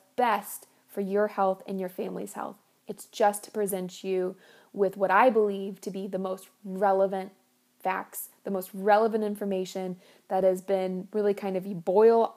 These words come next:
all of the drama down, these are the nuggets that are left worth really considering. Okay, so number one ingredient on this list is called carrageenan. It is spelled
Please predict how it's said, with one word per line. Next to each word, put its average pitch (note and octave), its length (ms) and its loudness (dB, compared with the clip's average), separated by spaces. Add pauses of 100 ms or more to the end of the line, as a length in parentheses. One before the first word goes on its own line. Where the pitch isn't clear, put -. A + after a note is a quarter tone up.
all A3 440 6
of A3+ 80 0
the A3+ 80 0
drama A3 380 2
down, F#3 560 0
these G#3 300 -2
are A3 40 0
the G#3+ 100 -2
nuggets G3 520 0
that F#3+ 160 -2
are F3+ 100 2
left F#3 460 -6 (260)
worth F#3 280 -2
really F#3+ 260 -2
considering. - 640 -10 (1400)
Okay, C4 380 6 (680)
so E4+ 500 12
number E4+ 320 8
one F4+ 220 10
ingredient D#4 520 4
on C4+ 180 6
this C4+ 200 6
list A3 480 4 (180)
is A3+ 180 6
called G#3 560 4 (240)
carrageenan. G#3+ 1000 -2 (320)
It G#3+ 100 6
is C4 140 6
spelled A#3 640 4